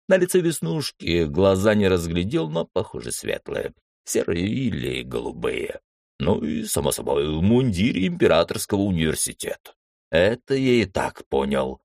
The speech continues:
хмыкнул высокий чиновник. «А то как бы ты иначе определил, что он студент?» Известие о соглядатае студенте очень не понравилось Орлову.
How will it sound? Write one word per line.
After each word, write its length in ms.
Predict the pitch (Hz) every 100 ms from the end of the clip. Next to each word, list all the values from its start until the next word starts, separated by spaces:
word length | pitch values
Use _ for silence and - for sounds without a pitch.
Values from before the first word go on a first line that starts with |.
| -
хмыкнул 360 | 175 160 - 143
высокий 400 | 113 - - -
чиновник. 720 | - 120 58 107 52 - - _ _ _
«А 160 | 131 131
то 200 | 101 98
как 200 | 110 104
бы 140 | 110
ты 260 | - 113 110
иначе 380 | 113 113 -
определил, 500 | 65 73 76 76 80
что 200 | 73 -
он 100 | 78
студент?» 680 | 76 - 76 65 62 - - _ _ _ _ _ _ _ _ _
Известие 520 | 87 85 143 196 -
о 40 | 170
соглядатае 540 | 165 143 147 147 139
студенте 640 | 120 131 120 143 120 85 80 -
очень 300 | 120 - 117
не 100 | 120
понравилось 680 | 113 113 101 80 62 58 -
Орлову. 540 | 60 58 53 50 -